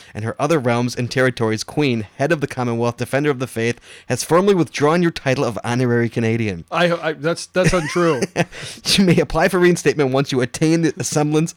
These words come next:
Speaker 1: of a legitimate accent.
Speaker 2: All right, I'll work on that.
Speaker 1: Yours sincerely, Oliver P. Snodgrass.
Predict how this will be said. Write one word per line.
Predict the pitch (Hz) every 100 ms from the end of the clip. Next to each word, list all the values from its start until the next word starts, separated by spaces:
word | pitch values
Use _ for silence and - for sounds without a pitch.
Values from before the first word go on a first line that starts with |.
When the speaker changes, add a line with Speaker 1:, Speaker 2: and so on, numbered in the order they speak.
| -
Speaker 1:
of | 120
a |
legitimate | 123 123 131 135 139 -
accent. | 127 127 - 123 104 87
Speaker 2:
All | 151
right, | 180
I'll | 160
work | 165 175
on | 147
that. | 127 117 -
Speaker 1:
Yours | 127 135
sincerely, | 165 - 127 120 117
Oliver | 101 104 110
P. | - 104
Snodgrass. | 95 98 98 - 85 78 - -